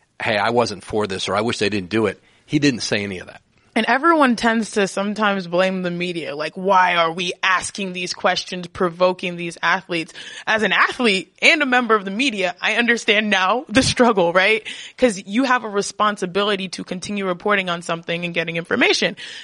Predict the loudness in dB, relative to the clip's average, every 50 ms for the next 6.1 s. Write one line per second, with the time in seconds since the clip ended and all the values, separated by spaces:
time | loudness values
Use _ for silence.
0 | -16 _ -2 0 0 0 0 0 2 2 2 2 0 -4 -4 -2 -2 -2 -2 -4
1 | -8 -8 -8 -8 -6 -6 -8 -10 _ _ _ _ _ _ 2 4 4 4 2 0
2 | -4 -2 0 2 4 4 4 2 0 -8 -16 -18 -18 -20 -20 -20 -20 _ _ 4
3 | 6 6 4 2 2 0 0 0 -2 0 0 4 4 4 2 0 -2 -4 -4 -4
4 | -4 -4 -4 -4 0 -2 0 0 0 0 0 -4 -6 -4 -4 -2 -2 -2 -2 -4
5 | -4 -6 -4 -4 -4 -4 -2 0 2 2 0 0 -4 -10 -12 -12 -12 -12 -16 -18
6 | -18